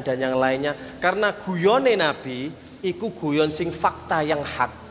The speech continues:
Tidak mengada-ada. Itu sebagai adab guyonan. Ya, kalau selama itu tidak menimbulkan permusuhan, oke lah, tapi jangan sampai melebihi batas kewajaran. Karena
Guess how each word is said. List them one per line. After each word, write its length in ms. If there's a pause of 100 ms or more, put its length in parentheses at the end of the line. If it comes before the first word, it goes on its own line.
(360)
Tidak 320
mengada-ada. 1400 (600)
Itu 300
sebagai 320
adab 480
guyonan. 480 (1000)
Ya, 600 (480)
kalau 320
selama 480
itu 160
tidak 320
menimbulkan 640
permusuhan, 960 (720)
oke 240
lah, 160
tapi 320
jangan 320
sampai 320
melebihi 480
batas 400
kewajaran. 640 (1120)
Karena 240